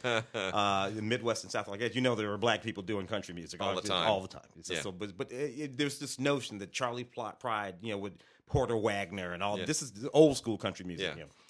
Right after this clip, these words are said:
Speaker 2: uh, that he's the only, was the only one. He was not the only one.
Speaker 1: Yeah.
Speaker 2: Uh, nevertheless, he's Charley Pride, and he was wonderful,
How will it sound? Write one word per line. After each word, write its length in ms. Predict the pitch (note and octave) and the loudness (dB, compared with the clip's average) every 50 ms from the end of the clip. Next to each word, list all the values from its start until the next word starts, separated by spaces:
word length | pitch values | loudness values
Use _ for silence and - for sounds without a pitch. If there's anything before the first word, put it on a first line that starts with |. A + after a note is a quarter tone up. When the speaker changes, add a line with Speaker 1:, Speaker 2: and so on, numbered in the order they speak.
| - - - - | -18 -14 -4 0
Speaker 2:
uh, 200 | A2+ G#2+ G#2+ G2+ | 2 2 2 2
that 120 | F#2 G#2 | 0 -2
he's 200 | G2+ B2 B2 A2+ | -4 -4 -4 -4
the 140 | - A2+ A2+ | -2 0 2
only, 200 | A2+ A2+ A2+ A2+ | 2 2 0 -2
was 340 | G#2+ F2+ F#2+ G#2 A2 G#2 - | -4 -6 -8 -8 -8 -8 -6
the 100 | F#2+ G#2 | -4 -4
only 140 | G#2 G#2 G#2+ | -2 -2 -2
one. 200 | G#2+ G#2+ G2+ F2 | -2 -2 -2 -4
He 100 | F2+ G2 | -4 -8
was 200 | F2+ F2 F2 - G2 | -10 -10 -10 -8 -8
not 200 | F2+ D#2+ - - | -8 -8 -10 -12
the 60 | - | -20
only 200 | - - - - - | -20 -20 -20 -20 -20
one. 120 | - - _ _ - | -20 -20 _ _ -20
Speaker 1:
Yeah. 80 | - - - _ - | -20 -20 -20 _ -4
Speaker 2:
Uh, 100 | A#2+ G#2+ | -2 2
nevertheless, 540 | A2 E3+ G3+ A3+ G#3+ C#3+ A2 G2 F2+ - - | 6 6 6 6 4 2 2 2 0 0 -4
he's 140 | - - - | -4 -4 0
Charley 280 | - B2+ A2 G#2 G#2+ | 2 2 2 2 0
Pride, 240 | - - G2+ F#2+ G#2+ | 0 2 2 2 4
and 80 | C3 F#3 | 2 0
he 80 | B3 | 0
was 160 | G#3+ G#3 D#3+ | 0 -2 -4
wonderful, 640 | D3+ C3 C#3 D#3+ E3 E3 C#3+ A#2+ - - - - | -2 2 4 6 6 4 2 -4 -6 -8 -14 -16